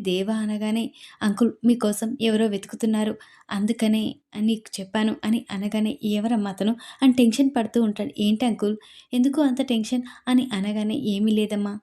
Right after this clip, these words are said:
నేను రాజకీయ నాయకుడిని కదా, అలా ఎవరొచ్చారో తెలుసుకుందామని" అని ఇక అంటూ ఉంటాడు దేవా అయితే. "అయినా నిన్ను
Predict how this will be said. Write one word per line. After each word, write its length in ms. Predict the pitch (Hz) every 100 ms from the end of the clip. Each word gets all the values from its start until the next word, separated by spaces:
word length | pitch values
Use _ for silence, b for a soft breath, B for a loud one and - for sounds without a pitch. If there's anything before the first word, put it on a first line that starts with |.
| -
నేను 180 | 233 220
రాజకీయ 460 | 202 208 285 277
నాయకుడిని 420 | 202 196 196 226 208
కదా, 240 | 196 208 - B B B
అలా 240 | 226 208 214 202
ఎవరొచ్చారో 600 | 190 214 247 226 208 220
తెలుసుకుందామని" 840 | 220 196 202 - 208 202 208 214 B B B
అని 200 | 269 285
ఇక 160 | 285 277 233 233
అంటూ 300 | 185 185 226
ఉంటాడు 440 | 220 208 208 202 226
దేవా 300 | 175 196 214
అయితే. 300 | 214 196 214 -
"అయినా 320 | 202 196 214 220 b b b
నిన్ను 260 | 254 247